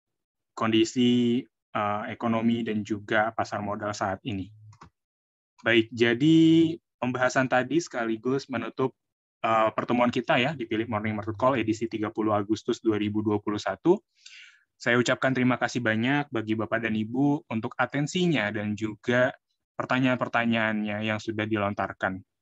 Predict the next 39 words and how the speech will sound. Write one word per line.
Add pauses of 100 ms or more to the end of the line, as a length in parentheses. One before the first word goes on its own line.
(280)
Saya
ingatkan
kembali,
jangan
lupa
untuk
saksikan
Philip
Morning
Market
Call
di
setiap
paginya
mulai
pukul
delapan
tiga
puluh
sampai
sembilan
tiga
puluh. (320)
Dan
kita
akan
bahas (400)
beberapa, (560)
eh, (180)
emiten-emiten
yang (800)
layak
untuk
dicermati
oleh
Bapak
dan
Ibu
semuanya.